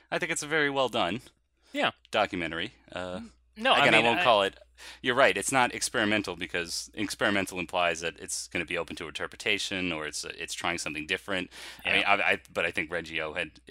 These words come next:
Speaker 1: knew exactly what he was <laughs> doing when he started this project,
Speaker 2: <laughs>
Speaker 1: and knew
Speaker 2: No,
Speaker 1: exactly
Speaker 2: and that's kind of, yeah, that's kind of the weird thing about quote unquote art films, or at least the other art films I have seen that I can think of off the top of my head. It's like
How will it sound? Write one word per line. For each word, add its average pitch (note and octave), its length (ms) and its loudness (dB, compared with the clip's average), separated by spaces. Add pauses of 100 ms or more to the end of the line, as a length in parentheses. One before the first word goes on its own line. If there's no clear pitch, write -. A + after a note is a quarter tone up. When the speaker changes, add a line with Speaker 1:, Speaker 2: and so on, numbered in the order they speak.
Speaker 1:
knew F2 200 -8
exactly E2+ 420 0
what D#2+ 80 -6
he F#2+ 60 -4
was B2 120 -4
<laughs> A#2 80 -2
doing B2 200 4
when G#2+ 140 0
he F2 60 2
started D#3+ 320 2
this D#2+ 120 -6
project, E2+ 500 -2
Speaker 2:
<laughs> - 960 -6
Speaker 1:
and - 200 -2
knew A3 100 2
Speaker 2:
No, - 80 2
Speaker 1:
exactly D#3 320 10
Speaker 2:
and A#2+ 80 6
that's B2 160 6
kind A2 220 6
of, F#2+ 200 4
yeah, F2 240 2
that's A2+ 240 0
kind A#2+ 200 2
of F2+ 100 -4
the F#2 100 -2
weird F2 240 -4
thing E2+ 160 -6
about D#2+ 300 -4
quote F#2+ 200 -4
unquote E2+ 300 -10
art F2+ 220 -4
films, D#2 400 -10
or G2 80 -4
at F2+ 60 -8
least F#2 260 -6
the F#2+ 100 0
other F2+ 220 0
art E2 180 -6
films E2 240 -10
I D#2+ 120 -4
have E2 260 -6
seen F#2 360 -8 (480)
that F2+ 100 2
I E2 40 4
can E2+ 140 -8
think - 140 -6
of E2+ 120 -6
off E2 120 -8
the - 40 -12
top F#2 120 -2
of - 40 -14
my D#2+ 80 -10
head. F2+ 220 -6
It's - 160 -10
like E2 260 -10